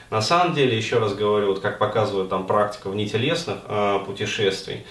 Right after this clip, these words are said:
э, те же самые там астральные проекции, вот, э, опыт клинических там различных смертей, э, человек может прекрасно воспринимать информацию, э, в обход мозга.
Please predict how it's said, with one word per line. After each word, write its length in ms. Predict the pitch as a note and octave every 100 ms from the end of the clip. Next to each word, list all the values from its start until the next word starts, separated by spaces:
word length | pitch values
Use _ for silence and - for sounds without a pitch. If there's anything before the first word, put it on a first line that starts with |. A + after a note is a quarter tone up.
| - -
э, 280 | G#2 G#2 G#2
те 100 | A#2
же 120 | A2 G#2+
самые 400 | - G#2 G2+ F#2+
там 420 | F#2 F#2 F#2 -
астральные 560 | - - C#3+ D3+ C#3+ C3+
проекции, 840 | B2 B2 B2 - - A2+ G#2+ G2
вот, 340 | G2+ G#2 G2+ -
э, 40 |
опыт 800 | G2+ G2+ G2+ G2 F#2+ A2 A2 G2
клинических 720 | G#2+ G#2+ B2+ D3 - C3 B2+
там 180 | A2+ A2+
различных 500 | A2+ A2+ A2+ A2 G#2+
смертей, 680 | - G#2+ G2+ - G2+ F#2+ - - - -
э, 440 | A2 A2 G#2+ G#2+
человек 520 | G#2+ - D3 F#3+ F#3+ B2+
может 420 | B2 B2+ A2+ G#2+
прекрасно 560 | C3+ C3+ C#3+ A2+ G#2+
воспринимать 600 | G#2 G#2 - A2+ A2 G2+ G#2+
информацию, 760 | G2+ A2+ A#2+ B2 - G#2 G2+
э, 580 | - G2+ G2+ G2+ G2 F#2+
в 60 |
обход 380 | G#2+ A2+ - G2+
мозга. 380 | G2 F#2+ F2+ -